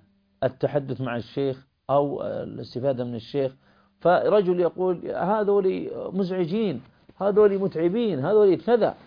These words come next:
وكان رحمة الله عليه رحمة واسعة، سماحة الشيخ بن باز رحمه الله تعالى رحمة واسعة، كان صبورا عطوفا رحيما رحمه الله تعالى، لم يحزن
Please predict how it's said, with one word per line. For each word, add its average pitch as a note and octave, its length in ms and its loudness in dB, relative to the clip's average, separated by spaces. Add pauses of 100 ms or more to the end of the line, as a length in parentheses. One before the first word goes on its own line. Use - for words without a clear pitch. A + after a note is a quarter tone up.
(300)
وكان F3+ 300 2
رحمة E3 320 2
الله D3+ 140 2
عليه D3+ 120 4
رحمة D3+ 300 0
واسعة، E3+ 580 0 (300)
سماحة D#3+ 440 2
الشيخ D3 320 0
بن C#3 160 -4
باز C#3+ 300 4 (300)
رحمه C#3+ 340 2
الله C3+ 260 4
تعالى C3+ 300 0
رحمة C3 320 -2
واسعة، D#3+ 540 0 (340)
كان G3 420 4
صبورا E3+ 760 4 (340)
عطوفا D#3 720 2 (300)
رحيما F#3+ 600 2
رحمه D#3+ 380 0
الله D3+ 260 2
تعالى، D#3 520 -2
لم E3+ 200 2
يحزن D#3+ 420 -2